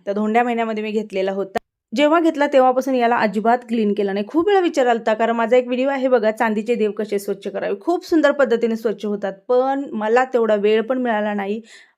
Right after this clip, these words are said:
प्रत्येक वेळेला म्हणतात ना, काही ना काही तर, काही ना काही तर मागं लागायचं. म-,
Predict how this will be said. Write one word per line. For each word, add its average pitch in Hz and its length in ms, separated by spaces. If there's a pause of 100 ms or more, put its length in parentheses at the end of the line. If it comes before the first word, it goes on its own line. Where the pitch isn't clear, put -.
प्रत्येक 262 320
वेळेला 285 240
म्हणतात 294 300
ना, 294 80
काही 233 220
ना 233 100
काही 226 220
तर, 233 60
काही 220 220
ना 214 100
काही 214 180
तर 190 60
मागं 214 220
लागायचं. 202 280
म-, 240 180